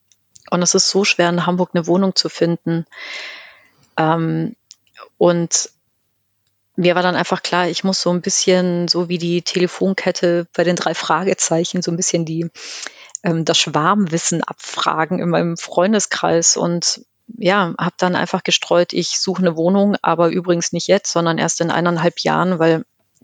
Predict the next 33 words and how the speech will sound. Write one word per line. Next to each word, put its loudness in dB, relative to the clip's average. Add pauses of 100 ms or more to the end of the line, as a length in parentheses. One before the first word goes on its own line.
(100)
das, 0
ähm, 0 (1040)
an 2
die 0
Einschulung 0 (400)
von -2
meiner 2
Tochter 0
gekoppelt 0
sein 4
sollte, 4
dass -2
man -2
da 2
jetzt -2
nicht -2
so 2
hoppla 2
die 4
hopp 0
weggeht, 2
sondern 2
dass 2
man 0
das -2
eben -2
im 0
Einvernehmen -2
mit 2
dem -2
Papa 0
auch -2
macht. -8